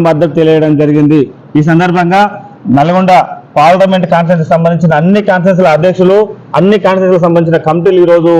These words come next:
ఈ సమావేశంలో హాజరు కావడం జరిగింది. మరి బి-, బీఆర్ఎస్ పార్టీకి మద్దతు ఎందుకు ప్రకటిస్తున్నామంటే, గతంలో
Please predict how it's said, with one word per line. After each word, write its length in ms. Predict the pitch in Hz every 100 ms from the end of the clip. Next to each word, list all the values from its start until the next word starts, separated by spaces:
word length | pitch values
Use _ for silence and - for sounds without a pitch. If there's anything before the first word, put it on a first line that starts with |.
| 156 - -
ఈ 40 | 160 160
సమావేశంలో 460 | 170 170 170 151
హాజరు 240 | 151 151 156
కావడం 180 | 151 143
జరిగింది. 320 | 147 151 139 120 - - - 165
మరి 120 | 175
బి-, 160 | 175 151 - - - - - 127
బీఆర్ఎస్ 400 | 170 196 202 196 196
పార్టీకి 320 | 196 185 196 180
మద్దతు 300 | 165 180 196 180
ఎందుకు 200 | - 185 -
ప్రకటిస్తున్నామంటే, 720 | 349 185 175 180 170 165 208 226 226 - - - - - - 113
గతంలో 400 | 160 202 202 214